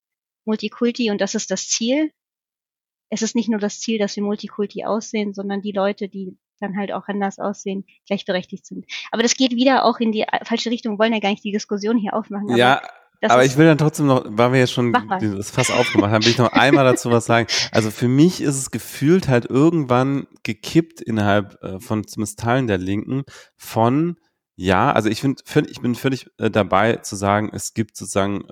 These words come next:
Speaker 2: politische Kategorien, äh, und man muss sie benennen und man muss dafür kämpfen, dass, äh, P O C zum Beispiel gleichberechtigt sind und man m-,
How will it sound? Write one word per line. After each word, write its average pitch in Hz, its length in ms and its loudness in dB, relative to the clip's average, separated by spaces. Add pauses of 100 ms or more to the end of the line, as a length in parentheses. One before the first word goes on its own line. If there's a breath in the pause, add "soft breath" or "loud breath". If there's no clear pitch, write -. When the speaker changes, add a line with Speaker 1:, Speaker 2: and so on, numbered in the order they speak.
Speaker 2:
politische 110 560 -2
Kategorien, 113 960 -6 (200)
äh, 98 100 -2
und 95 160 0
man 104 140 0
muss 117 120 -4
sie 110 80 -2
benennen 110 380 0
und 104 80 -4
man 101 160 -2
muss - 360 -6
dafür 98 260 -2
kämpfen, 104 480 -2
dass, - 280 -6 (460 soft breath)
äh, 92 120 -8
P 113 200 2
O - 20 6
C 113 220 -4
zum 104 160 -8
Beispiel 98 560 0
gleichberechtigt 95 520 -4
sind 120 180 0
und 98 100 -6
man 92 120 -6 (300)
m-, 104 140 -10